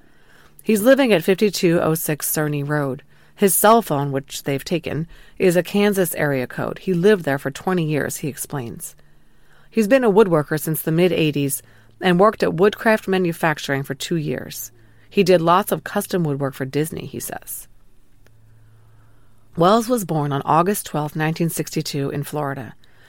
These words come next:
His parents were Father Rodney Bernard Wells Junior, a pharmacist, and Mother Marilyn Meyer Wells. He had four sisters and no brothers. According to Wells, his mother left when he was ten or eleven,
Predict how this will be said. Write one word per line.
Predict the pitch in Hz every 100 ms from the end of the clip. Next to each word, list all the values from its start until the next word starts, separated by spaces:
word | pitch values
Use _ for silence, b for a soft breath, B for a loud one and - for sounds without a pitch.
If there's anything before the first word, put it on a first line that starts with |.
| b b
His | 202 190
parents | 196 185 190 180
were | 180 175
Father | - 180 170 165
Rodney | 156 151 165 151
Bernard | 147 143 151 185
Wells | 185 190 196
Junior, | 175 170 160 185 202
a |
pharmacist, | 156 147 143 147 165 180 - b b
and | - 208 202
Mother | 147 170 208 208
Marilyn | 156 156 170 180 170
Meyer | 170 170 135
Wells. | - - - - - b b b b
He | 196
had | 180 165
four | - 202 262
sisters | - - - 156 151 -
and | - 156
no | 156
brothers. | 147 151 151 - - - - b b b b b b
According | 175 190 180 170
to | 170
Wells, | 180 170 156 -
his | 170
mother | 170 180 190
left | 156 156 160
when | 147
he | 170
was | 156
ten | - 180 160
or | 151
eleven, | 151 165 156 151